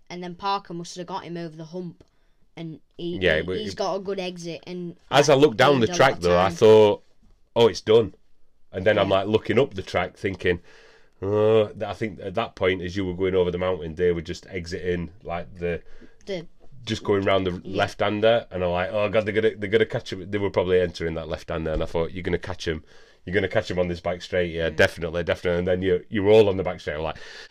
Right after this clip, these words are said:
Speaker 2: "Okay, here we go."
Speaker 1: Yeah.
Speaker 2: So, yeah,
Speaker 1: Shouldn't have been
Speaker 2: anyway.
Speaker 1: thinking that. Why were you thinking that?
Speaker 2: No, I'm not, I'm not saying that. I'm not
Speaker 1: <laughs>
Speaker 2: saying that. I was just thinking it's gonna be a little bit.
Speaker 1: But, yeah, congratulations to Parker for his first win as well.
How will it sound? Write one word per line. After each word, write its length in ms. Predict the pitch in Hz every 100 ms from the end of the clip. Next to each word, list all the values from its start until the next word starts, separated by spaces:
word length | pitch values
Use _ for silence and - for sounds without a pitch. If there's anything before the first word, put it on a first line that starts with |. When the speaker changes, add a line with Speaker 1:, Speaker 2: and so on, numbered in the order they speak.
| _ _
Speaker 2:
"Okay, 420 | 127 143 120 113 117
here 80 |
we 80 | 113
go." 300 | 90 92 95 - _ _ - - - -
Speaker 1:
Yeah. 260 | 170 156 156 - - - _
Speaker 2:
So, 160 | - 127
yeah, 140 | 135
Speaker 1:
Shouldn't 160 | 127 165
have 80 | 170
been 20 | 180
Speaker 2:
anyway. 120 | 147
Speaker 1:
thinking 220 | 127 233 202
that. 220 | 220 220
Why 220 | 320 339
were 160 | 320 294
you 120 | 311
thinking 400 | 320 311 294 285
that? 300 | 320 359 240
Speaker 2:
No, 220 | 104 107
I'm 100 | 113
not, 120 | 110
I'm 140 | 92 98
not 120 | 90
saying 280 | - 82 73
that. 180 | 73 76
I'm 80 |
not 140 | 73 73
Speaker 1:
<laughs> 60 | -
Speaker 2:
saying 160 | -
that. 120 | - - -
I 60 | 90
was 100 | 85
just 140 | 85
thinking 260 | 87 80 78
it's 120 | 73
gonna 160 | 80
be 80 | 73
a 80 | 76
little 180 | 73 73
bit. 120 | 73
Speaker 1:
But, 100 | 220
yeah, 160 | 220 202
congratulations 840 | - 214 233 - 208 202 - 190
to 100 | -
Parker 420 | - 196 180 -
for 160 | 170 -
his 140 | 175
first 340 | - 175 180 -
win 300 | 175 170 165
as 160 | - 160
well. 220 | 170